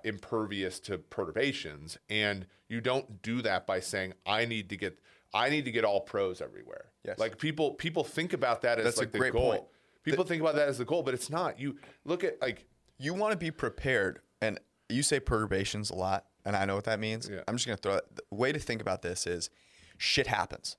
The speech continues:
Speaker 1: Yeah.
Speaker 2: And you want your offense to be able to handle it when shit happens. And a great example of this is the Philadelphia Eagles. They won the Super Bowl with a ton of shit happening. They were able to,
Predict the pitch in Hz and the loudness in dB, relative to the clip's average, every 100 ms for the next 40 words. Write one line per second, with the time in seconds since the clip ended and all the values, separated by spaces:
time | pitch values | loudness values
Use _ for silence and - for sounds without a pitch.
0 | _ - 113 - - 113 107 101 123 147 | _ -8 -8 -10 -6 -4 -2 -2 -2 0
1 | 131 120 113 107 117 135 110 98 98 92 | 2 0 -2 0 2 4 4 2 -2 -2
2 | - - - 101 104 - 107 117 135 127 | -6 -6 -4 -2 -2 0 2 2 0 -2
3 | 113 - - 117 131 143 170 - _ - | -6 -4 0 0 2 2 2 -2 _ -2
4 | 110 95 - 131 113 107 104 - - - | 0 2 4 2 4 2 0 -4 -14 -16
5 | _ _ - - _ 120 117 104 - 104 | _ _ -20 -20 _ 2 2 2 -2 -4
6 | 113 139 180 127 120 147 113 98 95 - | 0 2 2 0 0 0 0 0 0 0
7 | - 104 - 120 107 101 - 95 135 85 | -2 -6 -4 -2 2 0 0 -2 0 -2
8 | - - 135 165 190 175 - 165 135 101 | -4 -2 0 0 0 0 -2 -2 -2 0
9 | 98 - _ 139 139 127 - - - - | 0 0 _ -2 0 0 -2 -2 -2 2
10 | 175 185 - 110 - - 135 - 156 - | 4 4 2 0 2 4 4 4 2 2
11 | - - - _ - - - 135 165 170 | -2 -6 -20 _ -20 -16 0 2 4 4
12 | 160 123 | 2 0